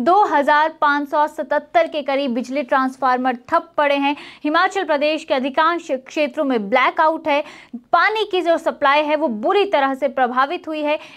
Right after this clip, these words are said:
एक हज़ार चार सौ अठारह जल आपूर्ति योजनाएं बताया जा रहा है कि अभी तक ठप पड़ी हुई हैं।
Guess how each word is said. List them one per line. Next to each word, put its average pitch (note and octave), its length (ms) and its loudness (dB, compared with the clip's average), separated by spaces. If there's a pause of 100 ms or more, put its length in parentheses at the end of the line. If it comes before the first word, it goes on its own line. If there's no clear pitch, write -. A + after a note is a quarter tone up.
एक F4+ 280 -2
हज़ार D4+ 320 2
चार C4+ 320 0
सौ C4+ 140 -6
अठारह D4+ 680 -2
जल C4 320 -4
आपूर्ति B3+ 720 -6
योजनाएं B3+ 400 -6
बताया A#3 380 -2
जा B3 200 -2
रहा B3+ 100 0
है C4 100 -6
कि B3+ 140 -8
अभी A#3 200 -4
तक A#3+ 260 -8 (180)
ठप F4+ 280 -2
पड़ी C#4+ 200 -4
हुई C4 220 -2
हैं। C#4+ 200 -2